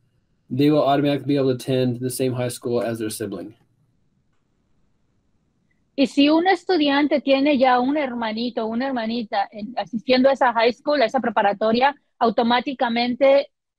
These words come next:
Speaker 2: va a poder asistir también el hermano o la hermana a esa misma escuela.
Speaker 1: But they will still need to complete the form, and on the form, they will be asked to identify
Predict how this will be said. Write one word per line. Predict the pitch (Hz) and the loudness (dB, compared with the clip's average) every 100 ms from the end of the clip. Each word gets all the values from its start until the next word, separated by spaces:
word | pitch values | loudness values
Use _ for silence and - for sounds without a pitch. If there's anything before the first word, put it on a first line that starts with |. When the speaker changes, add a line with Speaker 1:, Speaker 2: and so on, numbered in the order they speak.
| _ - | _ -2
Speaker 2:
va | 220 226 | 2 2
a | |
poder | 226 240 233 240 | 2 -2 0 0
asistir | 226 214 _ 240 220 | -2 -12 _ -8 -6
también | 233 220 220 226 | -6 -4 -6 -6
el | 220 | -6
hermano | 208 196 214 226 214 | -6 -6 -8 -6 -6
o | |
la | 196 | -4
hermana | 190 190 214 202 | -6 -6 -6 -6
a | 185 | -8
esa | - 196 | -10 -16
misma | 190 180 160 | -16 -18 -20
escuela. | _ 175 151 - _ _ _ _ _ _ _ | _ -8 -8 -16 _ _ _ _ _ _ _
Speaker 1:
But | - 139 135 | 0 0 4
they | 147 | 4
will | 143 | 4
still | 135 - 165 | 0 4 6
need | 160 151 | 6 4
to | 135 | 0
complete | 135 131 143 139 113 | -2 0 0 -2 -2
the | 127 | -8
form, | - 135 131 135 165 - _ _ _ _ | -2 0 2 2 0 -4 _ _ _ _
and | 123 | -4
on | 131 147 | 0 2
the | 143 | 2
form, | 131 143 135 131 127 123 127 | -2 -2 2 2 2 2 2
they | |
will | 131 120 | 2 2
be | 127 | 0
asked | 120 120 - | 0 -4 -6
to | 120 | -2
identify | 120 117 117 120 110 110 | -2 -2 -4 -4 -4 -6